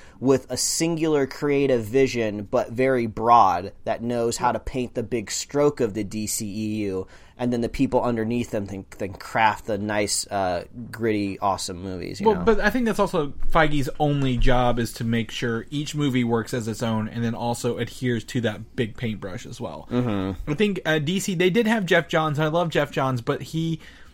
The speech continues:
Speaker 2: um, was, I think, also running the comic side and the movie side, and you can't do both. Like, you,
Speaker 1: Oh, no
Speaker 2: you're
Speaker 1: way.
Speaker 2: gonna, you're gonna play favorites to one or the other, or something's gonna make you forget one thing, and then it's, it's out of control. But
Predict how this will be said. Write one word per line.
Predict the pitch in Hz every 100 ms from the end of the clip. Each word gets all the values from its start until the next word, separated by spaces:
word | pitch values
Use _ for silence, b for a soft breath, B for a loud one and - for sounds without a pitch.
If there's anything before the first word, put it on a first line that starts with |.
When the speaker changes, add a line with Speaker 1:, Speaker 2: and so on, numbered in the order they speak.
| B - -
Speaker 2:
um, | 131 127 120 117 117 -
was, | 139 139 139 131 117 - - -
I | 139
think, | 135 160 - - -
also | 139 135 143 135
running | 123 123 117
the |
comic | 110 - 120 127 143
side | - 151 160 156 -
and | 123 127
the |
movie | 143 160 160 175
side, | 190 185 180
and | 139 165
you |
can't | 165 165
do | 131
both. | 107 80 - - -
Like, | 117 113
you, | 127 113
Speaker 1:
Oh, | 101
no | 95
Speaker 2:
you're | 95
Speaker 1:
way. | 180 185
Speaker 2:
gonna, | 151 - 143 -
you're | 156 156
gonna | 160
play | - 170 170
favorites | 165 151 139 -
to | -
one | 139 139
or | 143
the | 135
other, | 123 120 120 120 b b b
or | - 120
something's | - 135 147 135
gonna | 135 131
make | 131 127
you | 131
forget | 147 120 127 -
one | 123 123 117
thing, | 117 113
and | 110
then | 110 110
it's, | -
it's | - 120
out | 120 113
of |
control. | 113 107 107 131
But | 131 220 -